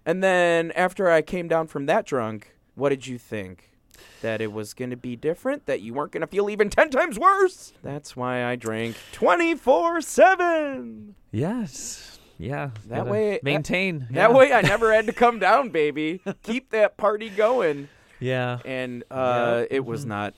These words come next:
Speaker 1: it was not a party. It was, it was a fucking shit show.
Speaker 2: Yeah, it's not sustainable, no.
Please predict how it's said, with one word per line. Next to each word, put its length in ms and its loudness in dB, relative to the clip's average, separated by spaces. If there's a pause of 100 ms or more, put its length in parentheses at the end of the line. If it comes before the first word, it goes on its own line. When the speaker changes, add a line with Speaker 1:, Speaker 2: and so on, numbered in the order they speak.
Speaker 1:
it 100 -6
was 220 -12
not 200 -6
a 40 -6
party. 480 -10
It 160 -10
was, 360 -10 (140)
it 80 -14
was 260 -14
a 80 -14
fucking 380 -16
shit 280 -12
show. 340 -12 (680)
Speaker 2:
Yeah, 300 2
it's 240 -4
not 180 -4
sustainable, 760 -8
no. 300 -10